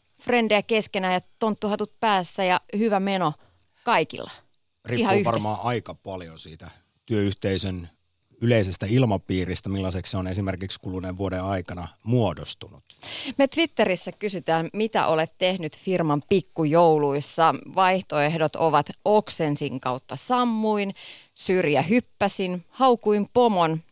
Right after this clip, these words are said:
Speaker 1: ja viimeisenä osasin käyttäytyä. Ja tällä hetkellä vastaajista seitsemänkymmentäyhdeksän prosenttia, dadaa, osaa käyttäytyä firman pikkujouluissa.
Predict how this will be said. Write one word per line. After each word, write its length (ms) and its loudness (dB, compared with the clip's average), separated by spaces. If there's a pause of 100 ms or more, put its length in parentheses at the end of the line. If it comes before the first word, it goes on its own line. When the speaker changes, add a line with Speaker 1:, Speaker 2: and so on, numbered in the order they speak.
(140)
Speaker 1:
ja 280 4 (340)
viimeisenä 560 0
osasin 500 0
käyttäytyä. 680 0
Ja 240 -6
tällä 240 0
hetkellä 440 -4 (280)
vastaajista 640 4
seitsemänkymmentäyhdeksän 920 0
prosenttia, 880 2 (220)
dadaa, 540 2 (220)
osaa 360 2
käyttäytyä 640 -2 (100)
firman 340 -2
pikkujouluissa. 880 -6